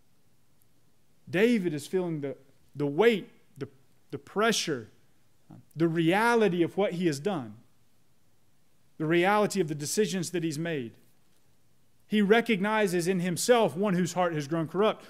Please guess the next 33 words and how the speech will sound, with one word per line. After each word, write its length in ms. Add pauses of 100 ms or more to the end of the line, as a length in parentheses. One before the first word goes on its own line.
one 160
who 100
has 100
turned 320
aside, 380 (160)
one 160
who 100
stopped 360
seeking 340
after 260
God 320
but 220
began, 280
began 280
pursuing 480
the 80
world. 480 (1700)
C 160
S 140
Lewis 160
has 160
this, 160 (200)
this 180
great 280
line 440 (280)
that 140
says, 420 (240)
um, 260 (240)
"If 200
you 100
seek 300
after 340
heaven," 480